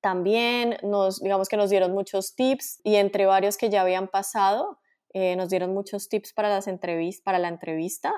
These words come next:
y nosotros dos entrenábamos todos los días, eh, a toda hora, la verdad.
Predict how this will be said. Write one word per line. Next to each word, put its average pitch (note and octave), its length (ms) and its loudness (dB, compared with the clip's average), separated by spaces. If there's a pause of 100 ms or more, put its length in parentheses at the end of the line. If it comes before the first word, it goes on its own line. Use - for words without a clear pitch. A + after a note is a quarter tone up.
(120)
y G#3+ 320 4
nosotros F3+ 580 -6
dos G3 340 -2
entrenábamos F#3+ 680 -8
todos - 200 -6
los G3+ 200 -6
días, E3+ 500 -8 (460)
eh, F3 300 -2
a F3+ 160 -4
toda E3+ 320 0
hora, E3 240 -4
la D3+ 140 -8
verdad. D3+ 380 -10